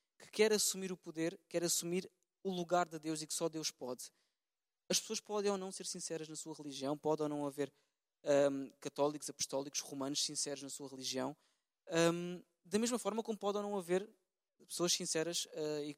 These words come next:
e que dizem ser adventistas do sétimo dia ou de qualquer outra religião. Ou seja, com aquilo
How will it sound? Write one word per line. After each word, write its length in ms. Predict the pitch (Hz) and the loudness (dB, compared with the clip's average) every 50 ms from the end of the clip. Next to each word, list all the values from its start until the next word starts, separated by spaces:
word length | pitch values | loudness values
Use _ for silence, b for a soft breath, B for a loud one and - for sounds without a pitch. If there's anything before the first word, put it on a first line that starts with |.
| _ - | _ -18
e 100 | 180 170 - _ | -20 -20 -20 _
que 280 | - 165 156 147 143 139 - _ _ _ _ _ _ _ | -10 -8 -6 -6 -6 -8 -14 _ _ _ _ _ _ _
dizem 320 | 110 104 147 160 156 165 156 | -14 -8 -6 -6 -4 -4 -4
ser 240 | - - 156 147 147 139 123 | -2 -2 -2 -2 -4 -6 -8
adventistas 500 | 135 131 135 131 - 143 147 - - 143 | -10 -12 -12 -14 -10 -6 -6 -6 -6 -6
do 80 | 135 135 | -10 -12
sétimo 320 | - 139 135 - 143 135 | -12 -12 -12 -12 -14 -14
dia 240 | 123 131 143 165 170 b b b b b b - | -8 -4 -4 -4 -4 b b b b b b 2
ou 120 | 156 151 | 2 2
de 60 | - | 4
qualquer 280 | - - 175 170 - 165 | 6 4 4 4 4 0
outra 180 | 160 151 160 151 | -2 -2 -4 -10
religião. 340 | - 147 147 139 139 131 135 | -8 -6 -6 -4 -2 -2 -2
Ou 40 | 139 | -2
seja, 200 | - 170 160 175 | -2 -4 -4 -4
com 100 | - 185 | -8 -6
aquilo 240 | - - 208 196 | 0 0 0 0